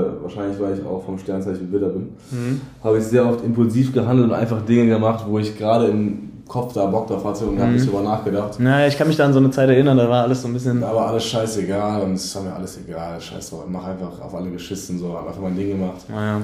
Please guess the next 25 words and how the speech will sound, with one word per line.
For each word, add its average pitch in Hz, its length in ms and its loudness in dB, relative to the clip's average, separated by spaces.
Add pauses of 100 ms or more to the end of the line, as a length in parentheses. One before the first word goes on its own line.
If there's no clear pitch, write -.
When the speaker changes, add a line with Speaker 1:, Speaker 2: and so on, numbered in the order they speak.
Speaker 1:
Auch - 140 -12
teilweise 95 300 -2
dann 87 120 -2
egoistisch 101 460 -2
so, 104 220 4
dann, 101 160 0 (840)
es - 260 -12
war 131 180 4
irgendwie, 127 540 2
man 117 140 -4
ist, 127 120 0
war 127 180 2
dann 117 140 2
sehr 127 220 -2
in 117 120 0
seinem 113 240 2
Tunnel 131 340 4
und 110 60 2
hat 110 140 -2
irgendwie 110 180 -2
die 101 80 -6
Sa-, 98 260 -6
die 113 80 -8
Sachen 113 280 -4
gemacht 107 280 -6